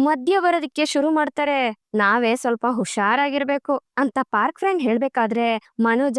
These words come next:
ಇದ್ರ ಬಗ್ಗೆನೇ ಯೋಚನೆ ಮಾಡ್ಕೊಂಡು ಟೆನ್ಷನ್ ಮಾಡ್ಕೊತಿರ್ತಾನೆ. "ಸರಿ, ಇವಾಗ ನಿಮ್ ಫ್ರೆಂಡು ಏನ್ ಮಾಡ್ತಿದಾರೆ?" ಅಂತ ಮನೋಜ ಕೇಳ್ದಾಗ, "ಅವ್ನಾ? ಅವ್ನ್ಗಿದೆಲ್ಲ ನೋಡಿ ಎಲ್ರ ಮುಂದೆ ಅವಮಾನ ಆಗೋಯ್ತು.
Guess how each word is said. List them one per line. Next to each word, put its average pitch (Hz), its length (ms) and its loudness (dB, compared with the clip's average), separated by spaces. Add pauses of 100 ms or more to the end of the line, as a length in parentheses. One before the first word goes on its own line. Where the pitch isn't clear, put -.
ಇದ್ರ 226 200 -2
ಬಗ್ಗೆನೇ 240 420 0
ಯೋಚನೆ 233 340 -2
ಮಾಡ್ಕೊಂಡು 226 540 0 (320)
ಟೆನ್ಷನ್ 233 400 0
ಮಾಡ್ಕೊತಿರ್ತಾನೆ. 226 760 0 (320)
"ಸರಿ, 294 320 0 (320)
ಇವಾಗ 277 260 0
ನಿಮ್ 269 160 0
ಫ್ರೆಂಡು 269 380 0
ಏನ್ 262 200 2
ಮಾಡ್ತಿದಾರೆ?" 269 500 0 (220)
ಅಂತ 262 280 0
ಮನೋಜ 240 320 0 (100)
ಕೇಳ್ದಾಗ, 226 400 0 (520)
"ಅವ್ನಾ? 196 420 2 (360)
ಅವ್ನ್ಗಿದೆಲ್ಲ 220 640 0
ನೋಡಿ 240 340 0 (400)
ಎಲ್ರ 233 260 0
ಮುಂದೆ 294 340 2
ಅವಮಾನ 254 380 0
ಆಗೋಯ್ತು. 214 460 0